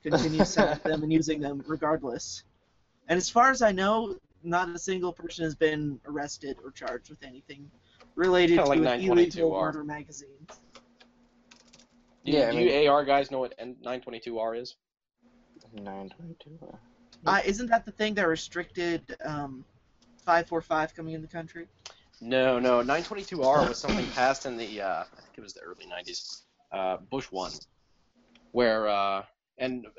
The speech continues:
Speaker 2: A K guys have to deal with this a lot. Well, we don't really have to, but some people are
Speaker 1: You
Speaker 2: really
Speaker 1: make it
Speaker 2: antsy
Speaker 1: sound
Speaker 2: about
Speaker 1: like
Speaker 2: it.
Speaker 1: you're your own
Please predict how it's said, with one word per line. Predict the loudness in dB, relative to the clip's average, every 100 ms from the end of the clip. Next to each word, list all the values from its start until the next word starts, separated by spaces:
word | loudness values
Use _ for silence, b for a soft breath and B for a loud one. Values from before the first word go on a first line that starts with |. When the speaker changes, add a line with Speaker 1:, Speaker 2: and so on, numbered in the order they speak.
| -6
Speaker 2:
A | -6
K | -2 -2
guys | 0 0
have | -2 -10
to |
deal | -10 -10
with | -10
this | -10 -12 -12
a | -12
lot. | -6 -4 -6 -10 _ _ _
Well, | -20 -12
we | -10
don't | -8
really | -8 -8
have | -8 -8 -10
to, | -18 -20
but | -20 _
some | -12 -12 -12
people | -18 -16 -16
are |
Speaker 1:
You | -16 -16 -8
Speaker 2:
really |
Speaker 1:
make | -4 -4
it | -2
Speaker 2:
antsy |
Speaker 1:
sound | 2 2
Speaker 2:
about | 2
Speaker 1:
like | 0
Speaker 2:
it. | -2
Speaker 1:
you're | -2
your | 0 2
own | 0 -2